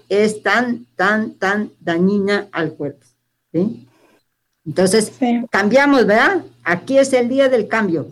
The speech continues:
Speaker 1: Cambiamos del azúcar
Speaker 2: Exactamente.
Speaker 1: y pasamos
Speaker 2: A la
Speaker 1: a la
Speaker 2: miel.
Speaker 1: miel. Ok.
Speaker 2: Sí.
Speaker 1: Ese es
Speaker 2: Pero hay que
Speaker 1: uno de los
Speaker 2: también
Speaker 1: Ajá.
Speaker 2: Sí. Hay que también tener cuidado en qué tipo de miel consumimos, ¿no? Porque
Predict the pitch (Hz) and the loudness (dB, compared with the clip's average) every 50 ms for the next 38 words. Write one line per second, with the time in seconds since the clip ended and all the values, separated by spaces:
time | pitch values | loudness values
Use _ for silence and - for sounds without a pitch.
0 | - _ _ _ _ _ - 180 180 196 226 262 269 269 269 269 254 214 220 208 | -18 _ _ _ _ _ -4 -2 -2 0 2 2 2 2 2 0 0 0 0 0
1 | 208 208 202 - 311 254 240 233 226 - - 233 233 226 226 220 214 214 - 190 | 0 -2 -2 0 2 2 4 4 4 4 2 2 2 4 4 2 2 2 0 -4
2 | 190 190 202 - _ _ _ - 202 196 202 196 190 190 190 196 196 196 190 202 | -4 -4 -6 -10 _ _ _ -4 -4 -2 0 0 0 2 2 4 4 2 2 2
3 | 190 170 165 175 185 196 196 190 175 160 156 - - - _ _ _ _ _ _ | 0 0 0 0 0 -2 0 -2 -2 -2 -4 -8 -14 -20 _ _ _ _ _ _
4 | _ _ _ _ _ _ - 180 180 175 170 170 - 170 143 - - - - - | _ _ _ _ _ _ -6 -4 -2 -2 -2 -4 -8 -10 -10 -10 -12 -16 -20 -20
5 | - _ - 247 254 226 226 240 - _ - 202 233 233 233 226 226 247 247 254 | -20 _ -12 -8 -6 -6 -6 -6 -8 _ -2 0 0 2 4 2 2 2 0 -2
6 | 247 - 247 - 277 269 240 233 226 226 220 226 247 254 - _ _ _ _ _ | -2 0 0 2 2 4 4 4 4 2 0 -2 -4 -8 -12 _ _ _ _ _
7 | _ _ _ _ _ _ _ _ _ _ _ 180 185 185 190 190 240 330 403 - | _ _ _ _ _ _ _ _ _ _ _ -8 -6 -2 -2 -2 -2 -2 -4 -8
8 | - - - 254 214 208 - _ _ _ _ _ _ _ _ - - 233 233 269 | -16 -10 -6 -6 -6 -6 -6 _ _ _ _ _ _ _ _ -2 -2 0 0 0
9 | 262 277 247 233 226 226 226 240 233 233 - - 220 214 214 214 208 214 - 240 | 0 0 2 2 4 4 4 2 0 -2 -2 -2 0 2 2 2 0 2 2 2
10 | 226 220 214 220 233 240 247 247 220 196 196 190 - - 220 208 208 240 226 233 | 4 4 6 6 4 4 4 2 0 -2 -4 -6 -4 -2 -2 -2 0 -2 -4 0
11 | 240 240 233 214 202 202 202 196 202 - 208 208 208 - 208 208 214 208 196 196 | 2 2 4 4 2 0 -4 -6 -4 -4 -4 -4 -4 -4 -4 -2 -2 -2 -2 -4
12 | 208 208 - 202 208 220 226 - 214 214 - - 196 214 208 - | -8 -8 -6 -2 -2 -2 -2 -4 -8 -12 -8 -6 -6 -6 -6 -8